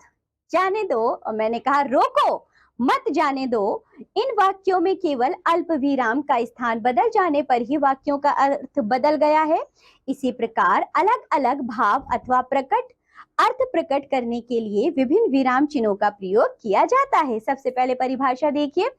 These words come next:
कथन के स्पष्टीकरण, शैली की गतिशील तथा विचारों को सुबोध बनाने के लिए जिन चिन्हों का प्रयोग किया जाता है, वे विराम चिन्ह कहलाते हैं। तो बच्चों, आपको समझ में आया विराम चिन्हों का सही प्रयोग करना कितना ही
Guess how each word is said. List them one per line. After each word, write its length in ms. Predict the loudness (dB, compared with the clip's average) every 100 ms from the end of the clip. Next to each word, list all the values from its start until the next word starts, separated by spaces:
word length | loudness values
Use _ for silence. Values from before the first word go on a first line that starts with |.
| _ -20 -20 -2
कथन 340 | 0 0 -2 -4
के 200 | -2 -4
स्पष्टीकरण, 920 | -2 -4 -4 -6 -2 0 2 4 2
शैली 440 | 2 2 4 2
की 140 | 2 0
गतिशील 580 | -2 -4 -8 -2 -2
तथा 300 | 0 -2 -2
विचारों 480 | -4 -2 2 2 2
को 160 | 0 -2
सुबोध 400 | -2 -2 0 0
बनाने 500 | 0 0 0 0 0
के 160 | 0 -2
लिए 240 | 0 -2
जिन 200 | -2 -4
चिन्हों 300 | -4 -4 -2
का 120 | -2
प्रयोग 420 | -4 -2 -2 0
किया 160 | 2 2 2
जाता 280 | 0 0 -2
है, 240 | -2 -4 _ _ _
वे 80 | -4
विराम 380 | -2 0 0 0
चिन्ह 180 | 2 0
कहलाते 440 | 2 2 0 0
हैं। 140 | -2
तो 100 | 0
बच्चों, 300 | -2 -2 0
आपको 220 | 0 0 -2
समझ 280 | 0 -2 -2
में 60 | 0
आया 300 | 2 2 0 -4 -18 -2
विराम 400 | 0 2 2 0
चिन्हों 300 | 0 2 2
का 180 | 2 0
सही 280 | 2 0
प्रयोग 380 | 0 0 -2 -2
करना 280 | -2 0 -2
कितना 340 | -4 -6 -2
ही 200 | 0 -2